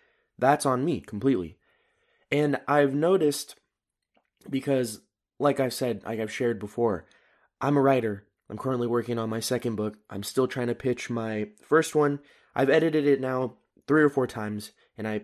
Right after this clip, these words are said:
I, I think I pitched it a little too early the first time. This time around, though, I made it as, it's, it's, it's beautiful, and, um, the only way that it can get any better is by an outside, like, an editor's perspective.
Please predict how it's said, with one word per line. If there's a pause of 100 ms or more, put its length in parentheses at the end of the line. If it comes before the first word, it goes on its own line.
I,
I
think
I
pitched
it
a
little
too
early
the
first
time. (320)
This
time
around,
though,
I
made
it
as, (880)
it's, (100)
it's,
it's
beautiful,
and,
um, (1120)
the
only
way
that
it
can
get
any
better
is
by
an
outside,
like,
an
editor's
perspective.